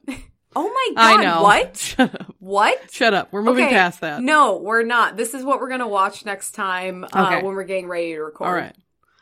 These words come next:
Speaker 2: So a month later, on November seventeenth,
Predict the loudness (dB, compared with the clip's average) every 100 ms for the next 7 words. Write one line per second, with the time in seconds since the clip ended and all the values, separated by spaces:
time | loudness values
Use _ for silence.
0 | _ _ _ -6 0 2 2 2 0 0
1 | 2 4 4 2 0 -2 -2 -4 -4 -6
2 | -6 -6 -2 0 0 -4